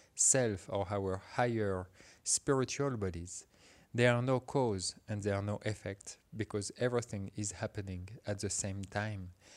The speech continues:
because there is no time. We can have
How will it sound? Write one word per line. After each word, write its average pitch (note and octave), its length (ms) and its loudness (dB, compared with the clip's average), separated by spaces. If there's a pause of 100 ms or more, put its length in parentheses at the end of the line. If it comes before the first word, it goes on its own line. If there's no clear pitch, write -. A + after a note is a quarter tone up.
(140)
because A2 240 0
there G#2+ 100 2
is G#2 140 -2
no A#2 240 -2
time. E2 460 -8 (920)
We G#2+ 140 -2
can C3+ 400 4
have A#2 300 0